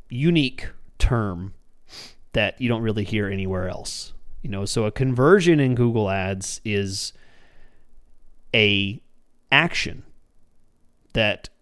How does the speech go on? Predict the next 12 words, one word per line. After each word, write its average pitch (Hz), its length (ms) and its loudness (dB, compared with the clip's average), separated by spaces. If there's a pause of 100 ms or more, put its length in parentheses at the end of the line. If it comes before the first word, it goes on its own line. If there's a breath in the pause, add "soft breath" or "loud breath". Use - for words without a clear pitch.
(120)
counts - 760 -2 (140)
when 120 280 0
someone 117 580 2
interacts 110 720 -2
with 101 220 -6
your 98 160 -4
ad. 98 240 -4
So 110 80 -2
if 107 100 -2
you 180 120 2
have 127 240 2
one 147 640 0